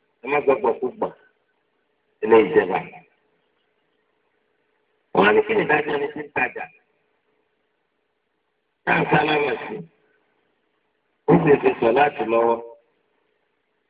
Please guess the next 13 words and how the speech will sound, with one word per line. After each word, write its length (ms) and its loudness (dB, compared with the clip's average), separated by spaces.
Àtẹnuwọ́ 580 2
ló 160 4
náà 280 -4
pa. 180 -6
Wọ́n 140 2
sọ 120 4
pé 180 4
subhanallah. 720 0
Sọ 40 -6
láti 320 0
rẹ̀ 240 2
bàjẹ́ 360 2
o. 120 -4